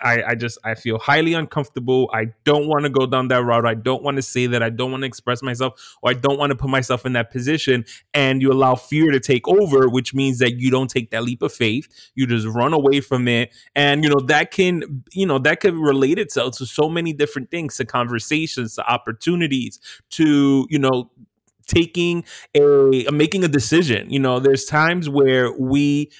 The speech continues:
go down the route of fear, but in the same sense, in that moment when that spotlight is on you and you're feeling vulnerable,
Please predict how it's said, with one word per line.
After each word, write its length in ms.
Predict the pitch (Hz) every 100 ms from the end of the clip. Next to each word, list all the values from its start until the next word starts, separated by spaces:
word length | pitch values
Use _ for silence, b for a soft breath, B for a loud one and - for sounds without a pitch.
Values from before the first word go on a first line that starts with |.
| b 131
go 160 | 139 143
down 260 | 143 143 147
the 100 | 180
route 280 | 131 117 123
of 80 | 117
fear, 420 | - 233 147 117
but 540 | 127 156 202 220 151 151
in 120 | 139
the 80 | 131
same 400 | - 143 139 131
sense, 800 | - - 180 214 143 156 - - B B B -
in 240 | 175 202
that 180 | 196 165
moment 560 | 143 147 185 196 139 127
when 160 | 127
that 240 | 123 120 -
spotlight 680 | - _ 156 165 151 143 131
is 160 | 120
on 340 | - 139 151 143
you 200 | 127 - _
and 260 | 151 170 180
you're 140 | 156
feeling 680 | - 147 139 135 123 117 120
vulnerable, 800 | 123 160 214 175 123 110 107 113